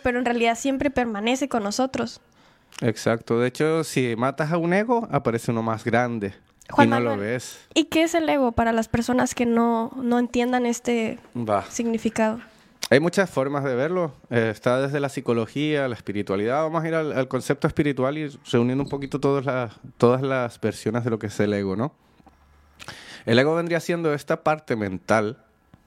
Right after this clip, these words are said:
Speaker 2: que, que habla del yo. Yo y ego son la misma palabra. Ego viene, o sea, yo viene del latín ego. Entonces, yo,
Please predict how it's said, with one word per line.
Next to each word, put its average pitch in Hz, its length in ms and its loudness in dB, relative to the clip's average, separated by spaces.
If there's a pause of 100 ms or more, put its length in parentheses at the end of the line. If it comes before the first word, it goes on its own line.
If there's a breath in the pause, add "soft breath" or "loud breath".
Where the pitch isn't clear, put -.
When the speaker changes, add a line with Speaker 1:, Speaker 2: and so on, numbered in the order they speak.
(760 soft breath)
Speaker 2:
que, 107 380 2
que 98 400 0
habla 101 300 2
del 101 200 -2
yo. 104 180 -2 (640)
Yo 131 400 6 (640)
y 113 160 4
ego 135 300 2
son 113 220 -2
la 110 80 -4
misma 117 240 -4
palabra. 110 400 0
Ego 139 180 -2
viene, 123 300 -2 (280)
o 113 60 0
sea, 104 200 6
yo 117 260 2
viene 143 260 -2
del 110 500 -2
latín 127 500 -4 (380)
ego. 113 320 4 (1200 loud breath)
Entonces, 117 500 0 (1300)
yo, 107 720 0